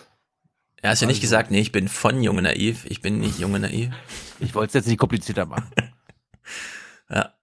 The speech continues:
Speaker 2: Also
Speaker 1: Ja, sehr
Speaker 2: ich
Speaker 1: gut.
Speaker 2: gehe jetzt davon aus, äh, im Sommer Markus Söder bei Jung und Naiv.
Speaker 1: Ja, gleich nach Horst Seehofer.
Speaker 2: Na, gleich nach Horst Seehofer.
Speaker 1: <laughs> Ja, also Seehofer hat ja damals auch Parteimitgliedschaft,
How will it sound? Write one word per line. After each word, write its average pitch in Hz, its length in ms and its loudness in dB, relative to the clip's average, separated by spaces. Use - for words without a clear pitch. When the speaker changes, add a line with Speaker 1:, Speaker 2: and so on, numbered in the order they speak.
Speaker 2:
Also - 160 6
Speaker 1:
Ja, - 60 8
sehr 120 100 6
Speaker 2:
ich 110 60 2
Speaker 1:
gut. 92 80 2
Speaker 2:
gehe 226 100 8
jetzt 254 220 6
davon 185 240 6
aus, 165 340 6
äh, 147 480 0
im 135 100 0
Sommer 127 520 4
Markus 113 340 2
Söder 104 220 0
bei 107 80 2
Jung 110 160 -2
und 139 80 -2
Naiv. 165 180 -6
Speaker 1:
Ja, 101 280 4
gleich 107 240 2
nach 101 220 2
Horst 104 160 0
Seehofer. 101 420 -2
Speaker 2:
Na, 117 180 2
gleich 120 300 4
nach 117 120 4
Horst 104 180 0
Seehofer. - 260 -8
Speaker 1:
<laughs> - 180 -2
Ja, - 320 2
also 113 220 4
Seehofer 135 500 4
hat 127 140 6
ja 127 100 6
damals 107 400 4
auch 107 320 4
Parteimitgliedschaft, 104 1400 0